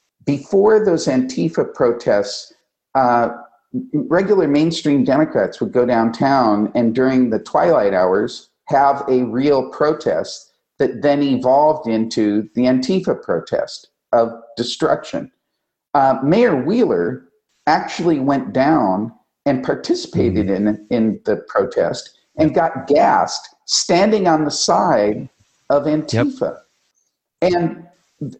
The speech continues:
Speaker 1: the juxtaposition of Democrats proactively supporting Antifa and getting a complete hall pass,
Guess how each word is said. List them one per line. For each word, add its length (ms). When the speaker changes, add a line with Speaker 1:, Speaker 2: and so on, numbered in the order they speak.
Speaker 1:
the 300
juxtaposition 1300
of 480
Democrats 760
proactively 800
supporting 840
Antifa 720
and 440
getting 320
a 40
complete 520
hall 480
pass, 540